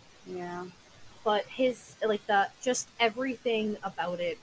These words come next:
Speaker 2: was just a crazy mystery. We're definitely gonna, like I said, we're gonna do a whole case on this. But the fact that, just like Lady of the Dunes, we have an update after almost, you know, or over sixty years of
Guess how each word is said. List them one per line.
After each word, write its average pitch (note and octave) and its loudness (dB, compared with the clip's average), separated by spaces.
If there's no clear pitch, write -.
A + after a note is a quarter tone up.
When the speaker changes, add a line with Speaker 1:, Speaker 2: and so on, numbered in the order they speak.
Speaker 2:
was E3 -8
just - -12
a E3+ -12
crazy D#3+ -14
mystery. D3+ -10
We're G#3 2
definitely A3+ 2
gonna, G#3+ -2
like G3+ -8
I G#3 -6
said, F#3+ -10
we're F3 -10
gonna G#3+ -4
do G#3+ -4
a - -12
whole F3 -14
case E3 -12
on F#3+ -4
this. A3 -6
But F#3 0
the G#3 -4
fact - 6
that, F#3+ -2
just F#3+ -2
like - -2
Lady F#3 -6
of F3 -12
the E3+ -4
Dunes, C#4 2
we G3+ -4
have F#3 2
an F#3+ -8
update F#3+ -4
after F3 -2
almost, F3 -6
you G3 -8
know, D#3+ -2
or F3 -8
over F#3+ -2
sixty - -10
years F#3+ -6
of E3+ -6